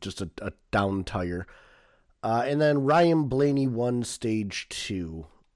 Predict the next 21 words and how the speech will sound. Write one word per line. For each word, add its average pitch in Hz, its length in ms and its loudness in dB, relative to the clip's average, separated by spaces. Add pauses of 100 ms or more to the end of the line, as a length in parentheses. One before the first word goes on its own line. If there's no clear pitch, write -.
(140)
Uh, 87 300 -6
really, 151 300 2
the 127 100 2
rest 135 340 2
of 123 80 -4
stage 113 440 -2
two 110 200 -2
was, 101 320 -6
was 98 220 -8
pretty, 107 540 -4 (920)
nothing 117 260 -2
really 110 280 2
exciting 98 480 -4
happened. 82 600 -10 (1040)
Uh, 80 260 -10
so - 260 -10
let's 135 260 -6
get 139 160 -6
on 135 180 0
to 104 140 -8
stage - 580 -6